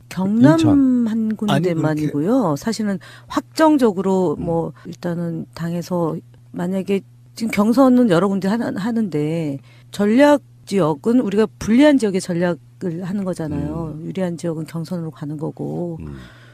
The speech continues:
Speaker 1: 그러면 지금 예상컨대 경남은 아예 지금 후보가, 그 현역 의원이 없는 거죠.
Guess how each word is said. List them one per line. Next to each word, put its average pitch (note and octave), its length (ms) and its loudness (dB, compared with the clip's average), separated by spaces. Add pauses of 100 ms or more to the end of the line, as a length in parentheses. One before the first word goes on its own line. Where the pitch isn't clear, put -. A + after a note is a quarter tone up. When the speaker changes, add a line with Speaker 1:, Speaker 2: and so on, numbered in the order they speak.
(160)
Speaker 1:
그러면 G#3+ 360 -4
지금 G#3 380 -4
예상컨대 G#3+ 720 0 (440)
경남은 A3+ 440 4
아예 F3+ 140 4
지금 F#3+ 180 -4
후보가, E3+ 640 0 (100)
그 E3+ 100 -6
현역 C#4 280 2
의원이 G#3+ 220 -2
없는 F3+ 280 0
거죠. C#3+ 320 -4